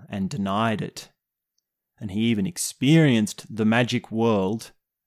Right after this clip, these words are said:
and denied it to his brothers and sisters instead of backing up his younger sister. And the whole idea of knowing something to be true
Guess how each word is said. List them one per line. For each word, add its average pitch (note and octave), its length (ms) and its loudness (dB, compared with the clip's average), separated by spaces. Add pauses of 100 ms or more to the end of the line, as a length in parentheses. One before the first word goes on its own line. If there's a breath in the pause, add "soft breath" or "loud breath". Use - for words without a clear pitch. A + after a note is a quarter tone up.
(100)
and A2+ 200 2
denied A2+ 500 2
it E2+ 160 -4
to A2 120 -6
his G#2 120 -2
brothers A2 340 0
and G2+ 140 -2
sisters F#2+ 500 -4
instead A2 500 -2
of B2+ 180 -4
backing G2+ 360 -2
up G#2+ 320 -12
his G#2 200 -6
younger G#2+ 300 -2
sister. - 500 -6 (500)
And A2+ 80 -12
the G#2 60 -10
whole B2 260 0
idea G#2+ 420 -2
of F#2+ 200 -8 (520)
knowing C3 560 2
something - 680 -8 (500)
to - 100 -10
be G2+ 160 -4
true G2+ 680 0